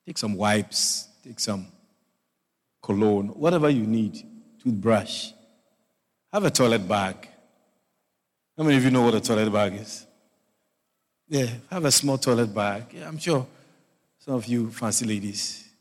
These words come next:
you know what I'm talking about. Yeah. Have a toilet bag, and after work,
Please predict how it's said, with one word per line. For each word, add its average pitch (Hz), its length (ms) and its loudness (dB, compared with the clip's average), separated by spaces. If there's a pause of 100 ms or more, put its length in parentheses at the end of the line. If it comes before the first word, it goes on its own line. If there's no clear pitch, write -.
(920)
you 113 160 -8
know 110 100 -2
what 107 60 2
I'm 101 100 -2
talking 101 240 -8
about. 95 300 -10 (920)
Yeah. 104 300 -2 (2250)
Have 123 120 -4
a 113 40 0
toilet 117 420 2
bag, 101 460 -2 (760)
and - 500 -4 (1300)
after 95 360 -6
work, 107 360 -2